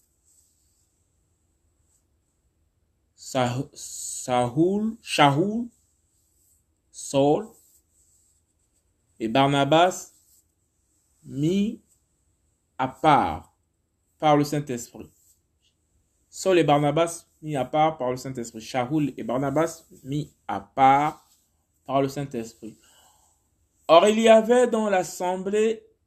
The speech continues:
qui est à Antioche quelques prophètes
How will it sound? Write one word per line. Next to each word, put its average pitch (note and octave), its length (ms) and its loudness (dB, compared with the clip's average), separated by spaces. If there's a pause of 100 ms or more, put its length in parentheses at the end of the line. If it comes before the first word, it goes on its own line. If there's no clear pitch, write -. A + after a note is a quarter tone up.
(160)
qui A3 400 -4
est G3 460 2
à C#3+ 260 -2
Antioche G#3 840 2 (520)
quelques A3 280 -2
prophètes G3+ 600 -2